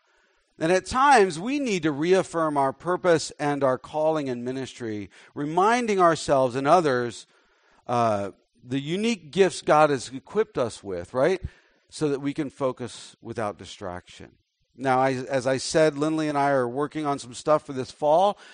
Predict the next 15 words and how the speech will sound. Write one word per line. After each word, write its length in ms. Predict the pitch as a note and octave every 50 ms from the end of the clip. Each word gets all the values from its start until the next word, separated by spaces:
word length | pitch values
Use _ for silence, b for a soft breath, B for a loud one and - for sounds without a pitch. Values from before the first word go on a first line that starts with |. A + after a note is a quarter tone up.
| B B B
about 340 | - A#2+ - B2+ B2 A#2+ -
identifying 680 | C3 A#2+ A#2+ D3 D#3 F3+ G3 F3+ - F#3 F3+ F3+ F#3 F3+
our 120 | F3 F3
spiritual 380 | D#3 - - F3+ F3+ E3+ - F3+
gifts. 260 | D#3+ F3+ A3 A#3+ -
So 100 | - A#3
if 120 | E3+ -
you're 140 | - D#3 C#3+
confused 600 | A#2 - B2+ A#2+ A2+ _ B2+ D3 E3 G3 G#3 - -
in 120 | F#3+ F3+
that, 320 | F3 F3+ G3 A3 A3+ G3+ - b b b b b b b b
just 260 | - A#3 B3+ - -
start 380 | - - - - A#3+ A#3+ G#3+ D3
doing 240 | A#2+ G3+ A3+ A3+ F#3+
something, 600 | - - - G3 - A3+ - _ D#3+ A#2+ G2